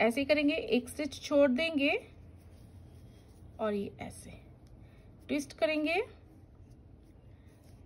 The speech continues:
ऐसे। तो अब next ये वाला हमने बुना, ये छोड़ देंगे और इसे बुनेंगे ऐसे। इसे थोड़ा सा खींच लेंगे, थोड़ा लूज कर लेंगे ताकि हम ट्विस्ट कर लें आसानी से और फिर इसे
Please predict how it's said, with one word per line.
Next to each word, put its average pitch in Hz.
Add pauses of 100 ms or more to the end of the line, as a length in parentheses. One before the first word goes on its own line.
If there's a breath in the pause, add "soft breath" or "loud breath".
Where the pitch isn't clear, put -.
ऐसे। 190 (1500 soft breath)
तो 247
अब 247
next 277 (1000)
ये 220
वाला 277
हमने 285
बुना, 277 (120)
ये 240
छोड़ 285
देंगे 285
और 240
इसे 233
बुनेंगे 254 (1800 loud breath)
ऐसे। 233 (220)
इसे 247
थोड़ा 262
सा 262
खींच 262
लेंगे, 277
थोड़ा 269
लूज 247
कर 247
लेंगे 247
ताकि 240
हम 254
ट्विस्ट 240
कर 254
लें 240
आसानी 233
से 320
और 277
फिर 220
इसे 240